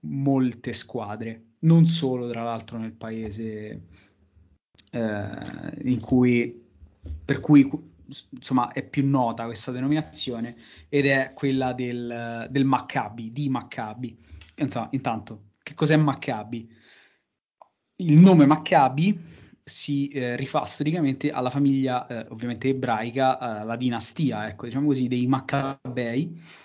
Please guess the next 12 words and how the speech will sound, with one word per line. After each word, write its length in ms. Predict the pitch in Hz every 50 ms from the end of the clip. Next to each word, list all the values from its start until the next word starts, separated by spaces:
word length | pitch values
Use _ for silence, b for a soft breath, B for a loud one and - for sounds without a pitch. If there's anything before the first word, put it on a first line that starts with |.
| B B -
che 680 | - - 151 143 135 127 120 120 120 120 120 120 120
governò, 440 | 117 135 131 127 127 143 160 139 107
insomma, 260 | 107 107 120 113 107 107 110
regnò 480 | 113 123 127 139 156 151 131 117 107 104
su, 720 | 98 - 117 113 110 107 107 107 107 107 113 110 113 120 120
sulla 260 | - - 135 127 127
Giudea 400 | 127 165 185 151 135 131 127 127
nel 160 | 127 120 -
primo 240 | - 135 131 127 120
secolo 260 | 117 127 120 120 120
avanti 320 | 113 117 120 117 117 160
Cristo, 560 | 143 127 117 113 113 - - - 151 151 151